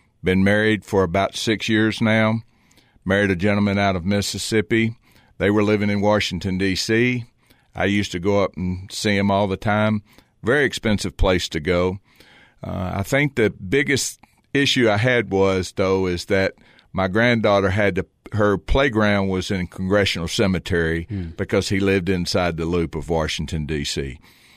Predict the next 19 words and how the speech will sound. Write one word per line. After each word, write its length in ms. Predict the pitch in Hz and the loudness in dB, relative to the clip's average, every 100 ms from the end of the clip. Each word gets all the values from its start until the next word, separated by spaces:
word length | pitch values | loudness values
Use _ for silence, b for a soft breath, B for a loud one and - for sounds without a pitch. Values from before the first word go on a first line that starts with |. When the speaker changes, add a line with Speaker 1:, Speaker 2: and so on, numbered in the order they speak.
| b b - | b b -10
Speaker 1:
Um, 560 | 87 82 80 78 76 - _ _ _ _ _ _ _ _ - | -6 -4 -4 -6 -8 -12 _ _ _ _ _ _ _ _ -4
at 160 | 87 | -2
that 240 | 110 110 - | 0 0 2
point, 380 | 131 120 107 - _ - | 2 2 0 -4 _ -4
I 120 | 101 | -2
just, 320 | 104 101 - - | -2 -4 -6 -8
I 160 | 98 107 | -4 -4
figured 420 | - 120 107 107 | -2 -2 0 2
out 260 | 104 101 - | 2 0 0
that 160 | 92 | 0
I 280 | 98 98 92 - | 2 2 0 -6
could, 240 | - 95 - | -4 -4 -2
could, 180 | 104 - _ _ _ - | -6 -6 _ _ _ -4
could 300 | 107 95 - | -2 -2 -6
create 640 | - 92 98 123 113 - | -2 0 2 2 2 -2
my 160 | 87 90 | -4 -4
succession 640 | - - - 101 80 - 67 | -6 -10 -4 -2 -2 -4 -10
plan. 300 | - 50 - _ - | -12 -14 -18 _ -4
Speaker 2:
Right. 280 | 107 87 | -2 -2